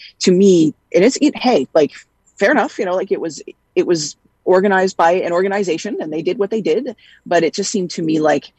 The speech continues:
the way it was actually structured really allowed for this back and forth between Charest and Poilievre, and not necessarily, not cer-, not necessarily as much time to the other people. But it's, I think Scott Aitchison is playing to somebody who's watching this,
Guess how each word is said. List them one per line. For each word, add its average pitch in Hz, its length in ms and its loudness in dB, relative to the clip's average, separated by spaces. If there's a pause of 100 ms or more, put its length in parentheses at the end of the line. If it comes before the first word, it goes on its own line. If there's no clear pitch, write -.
(240)
the 175 100 0
way 165 200 4
it 156 60 2
was 156 140 -4
actually 147 320 -4
structured 143 520 -4
really 139 300 0
allowed 135 400 2
for - 140 -8
this 127 320 -8 (280)
back 165 240 2
and 156 100 -2
forth 147 320 -2
between 139 280 -2
Charest 143 300 0
and 135 100 -2
Poilievre, 135 480 0 (100)
and 151 160 -4
not 160 200 0
necessarily, 135 500 -6 (260)
not 151 160 -4
cer-, - 240 -4
not 151 200 -4
necessarily 147 360 -2
as 135 120 -4
much 135 220 -4
time 135 360 -4 (360)
to 156 120 -4
the 143 140 2
other 143 160 0
people. - 420 -8 (320)
But 151 320 0 (480)
it's, - 240 -2
I 170 100 4
think 226 360 -2 (160)
Scott 175 320 0
Aitchison 151 480 -2
is 135 120 -8
playing 139 600 0 (180)
to 143 540 -2
somebody 190 380 -2
who's 165 200 -6
watching 147 300 -4
this, 139 240 -8